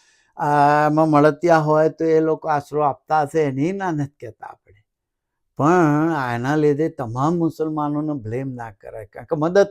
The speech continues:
કરવાવાળા એ મુસલમાનો જ છે. ધંધા કોના ચોપટ થાય છે? સ્થાનિક મુસલમાનોના.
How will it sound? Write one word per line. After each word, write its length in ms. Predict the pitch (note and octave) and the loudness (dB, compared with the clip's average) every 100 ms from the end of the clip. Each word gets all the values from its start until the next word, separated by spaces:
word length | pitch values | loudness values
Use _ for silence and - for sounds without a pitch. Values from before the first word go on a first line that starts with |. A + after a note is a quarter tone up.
| F#3+ | 2
કરવાવાળા 580 | F#3+ G3 F#3+ F#3+ F#3 | 2 4 6 6 6
એ 40 | F#3+ | 2
મુસલમાનો 720 | F3+ D3 D#3+ D3+ C#3+ A#2+ G#2 | -2 -8 -8 -8 -10 -14 -18
જ 40 | |
છે. 200 | - _ _ _ _ - | -20 _ _ _ _ 0
ધંધા 340 | D3 D#3 F3+ | 2 6 6
કોના 340 | D#3+ F3 F#3 F3+ | 6 2 0 0
ચોપટ 480 | F3+ E3 E3+ D#3 | -2 -2 -4 -6
થાય 200 | - D#3 | -6 -6
છે? 220 | C#3 D3+ D#3 _ _ _ _ _ _ | -8 -14 -20 _ _ _ _ _ _
સ્થાનિક 420 | - C#3+ D3 D3 | -10 -6 -4 -4
મુસલમાનોના. 1000 | D3 A#2 C3 A#2+ G#2+ F#2 F#2+ F2 F2+ G2 | -6 -8 -10 -10 -10 -12 -16 -20 -20 -20